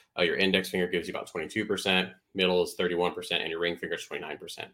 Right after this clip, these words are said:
the rest of it being the pinky. Uh, someone asked, Vaughn in the chat asked, "Isn't pushing it back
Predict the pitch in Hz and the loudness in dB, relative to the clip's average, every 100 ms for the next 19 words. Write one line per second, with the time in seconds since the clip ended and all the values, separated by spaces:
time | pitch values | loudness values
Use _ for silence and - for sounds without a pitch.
0 | _ - _ 90 90 - 87 85 80 82 | _ -20 _ -2 -2 0 -2 0 -2 -4
1 | - 90 - - - _ _ _ _ _ | -4 -6 -6 -14 -18 _ _ _ _ _
2 | _ _ _ _ _ - _ - _ - | _ _ _ _ _ -20 _ -20 _ 2
3 | 90 82 73 - - 131 117 110 101 98 | 6 6 2 -6 2 8 10 10 8 6
4 | - 95 95 98 95 95 92 90 90 - | 6 8 8 6 2 4 4 4 0 -6
5 | - _ _ - 110 101 107 - - 113 | -20 _ _ 0 4 6 4 0 2 2
6 | 110 101 - 95 95 95 - | 4 4 4 6 8 6 2